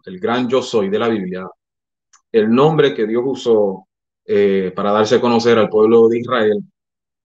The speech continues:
eh, es el Dios verdadero. Eh, Deuteronomio capítulo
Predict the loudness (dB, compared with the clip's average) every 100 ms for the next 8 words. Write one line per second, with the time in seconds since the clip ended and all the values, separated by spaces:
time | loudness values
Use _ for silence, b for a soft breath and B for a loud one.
0 | _ _ -18 -10 2 4 6 6 2 0
1 | -6 -10 _ _ _ _ _ _ 2 2
2 | 0 -8 -18 -10 -8 -8 -8 -4 -4 -6
3 | -18 _ _ _ _ _ -20 0 2 2
4 | 0 -2 0 2 0 -6 _ _ _ _
5 | _ _ _ _ _ 2 4 4 2 2
6 | 0 0 0 -2 -4 0 0 -2